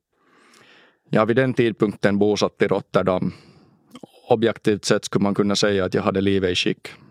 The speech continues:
Jag hade ett ansvarsfullt jobb som utvecklingschef på ett företag i energibranschen. Bostad i en skyskrapa med glasväggar från tak till golv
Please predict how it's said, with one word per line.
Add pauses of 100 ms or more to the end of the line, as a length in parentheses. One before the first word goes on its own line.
(560)
Jag
hade
ett
ansvarsfullt
jobb
som
utvecklingschef
på
ett
företag
i
energibranschen. (560)
Bostad
i
en
skyskrapa
med
glasväggar
från
tak
till
golv